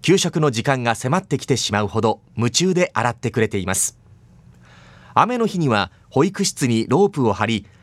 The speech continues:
画用紙で作ったTシャツやズボンを洗濯バサミで留めて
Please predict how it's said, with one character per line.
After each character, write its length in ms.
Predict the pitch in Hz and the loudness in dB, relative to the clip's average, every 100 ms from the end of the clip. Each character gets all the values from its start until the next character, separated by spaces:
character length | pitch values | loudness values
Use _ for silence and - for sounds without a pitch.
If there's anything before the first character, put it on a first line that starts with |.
| - | -8
画 120 | - 123 | -2 0
用 200 | 185 190 | 0 0
紙 120 | 135 | 0
で 140 | 123 | -2
作 160 | - 147 | -2 -4
っ 20 | |
た 220 | - 101 | -2 -2
T 240 | 92 131 165 | -2 -2 -2
シ 80 | 170 | -2
ャ 60 | |
ツ 140 | - 135 | -2 0
や 180 | 120 | 0
ズ 160 | 101 110 | -2 -2
ボ 120 | 135 | 0
ン 120 | 180 135 | 2 2
を 180 | 127 - - | 0 -2 -8
洗 260 | - 143 | -2 -2
濯 200 | 175 151 | -2 -2
バ 120 | 151 160 | -2 0
サ 120 | 147 | -2
ミ 80 | 113 | -2
で 140 | 90 | -2
留 180 | - 101 | -2 -4
め 60 | |
て 240 | 113 110 | 0 -2